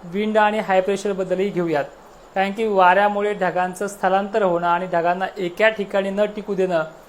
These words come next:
हे पराक्रम वारे बऱ्याच दिवसापासून करत आलेले आहेत. तर उद्याच्या पंधरा जुलैला कुठे कुठे अडथळे येऊ शकतात किंवा एकंदरीत पुढील, अ, पाच ते सहा दिवसाचा आढावा कसा राहील, हे देखील समजून घेऊयात.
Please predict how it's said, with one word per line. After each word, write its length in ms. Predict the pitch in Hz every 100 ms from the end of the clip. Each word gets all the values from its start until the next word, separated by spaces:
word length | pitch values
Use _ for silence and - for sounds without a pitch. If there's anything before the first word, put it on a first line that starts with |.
| - -
हे 100 | 190
पराक्रम 640 | 190 208 196 196 208 208 185
वारे 300 | 180 185 196 170
बऱ्याच 280 | 180 202 220
दिवसापासून 680 | 202 196 202 202 190 202 190
करत 320 | 185 190 185
आलेले 280 | 180 175 170
आहेत. 240 | 151 190 202 - - - -
तर 40 |
उद्याच्या 420 | 196 190 208 247 240
पंधरा 400 | 240 214 208 214
जुलैला 340 | 214 202 185
कुठे 300 | 185 202 214
कुठे 300 | 214 208 214 -
अडथळे 320 | 196 185 214
येऊ 160 | 220 208
शकतात 380 | - 185 190 170 -
किंवा 280 | 202 208 214 - - - -
एकंदरीत 540 | 208 202 208 220 226 233 -
पुढील, 240 | 220 233 247 - - -
अ, 160 | 190 180
पाच 340 | 175 190 208
ते 80 | 254
सहा 300 | 233 226 196
दिवसाचा 460 | 220 214 208 190 202
आढावा 240 | 185 190
कसा 300 | 196 202 208
राहील, 160 | 180 175
हे 80 | 180
देखील 220 | 185 190
समजून 400 | 202 180 165 165
घेऊयात. 260 | 151 143